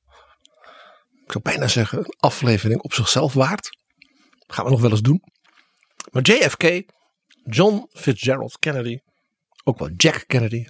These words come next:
genoemd door zijn vrienden, werd president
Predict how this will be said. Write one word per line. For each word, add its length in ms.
genoemd 420
door 140
zijn 160
vrienden, 360
werd 180
president 540